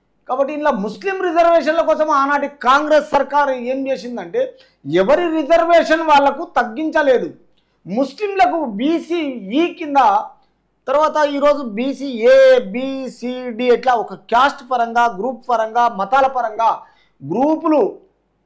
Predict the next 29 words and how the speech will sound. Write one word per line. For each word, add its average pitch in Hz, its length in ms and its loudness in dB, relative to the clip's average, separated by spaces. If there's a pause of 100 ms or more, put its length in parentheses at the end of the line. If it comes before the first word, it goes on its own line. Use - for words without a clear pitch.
(100)
తర్వాత 311 480 2
దీనిల 285 320 -2
కింద 294 220 -4
రిజర్వేషన్లు 285 800 2
కింద 294 160 -4
ఆ 330 140 4
రోజులలో 247 380 0
కాంగ్రెస్ 247 480 -4
ప్రభుత్వం 233 380 -6
ఇచ్చారు. 165 320 -8 (680)
అంటే 262 420 0 (280)
గత - 160 0
ముప్పై 294 460 2
నాలుగు 302 260 0
సంవత్సరాలు 302 520 2
అయిపోయింది 294 400 0
భార-, 277 400 4
భారత-, 233 360 2
భారతీయ 254 340 2
జనతా 262 300 4
పార్టీ 269 240 4
వచ్చి, 247 260 -2 (500)
నూట 240 280 2
ముప్పై 311 340 4
రెండు 302 180 2
సంవత్సరాలు 311 420 2
వచ్చి 311 180 -2
కాంగ్రెస్ 294 520 2
పార్టీ. 233 340 2